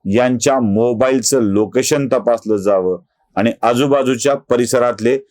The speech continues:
सीसीटीव्ही तप-, फुटेज तपासलं जावं,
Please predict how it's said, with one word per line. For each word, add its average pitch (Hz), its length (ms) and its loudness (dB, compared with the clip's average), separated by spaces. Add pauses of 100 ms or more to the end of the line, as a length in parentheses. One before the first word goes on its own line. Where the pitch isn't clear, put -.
(180)
सीसीटीव्ही 165 880 0
तप-, 117 260 0 (360)
फुटेज 143 400 0
तपासलं 117 380 0
जावं, 104 400 2